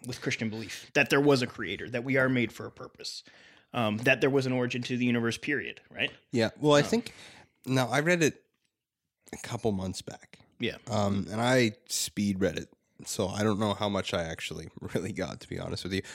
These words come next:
Speaker 2: The parts that I enjoyed were, um, less, less hyper-apologetic,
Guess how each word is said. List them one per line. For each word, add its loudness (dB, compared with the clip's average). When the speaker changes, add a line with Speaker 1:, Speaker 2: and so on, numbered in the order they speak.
Speaker 2:
The 0
parts 2
that -4
I 4
enjoyed 2
were, 2
um, -4
less, 0
less 2
hyper-apologetic, 0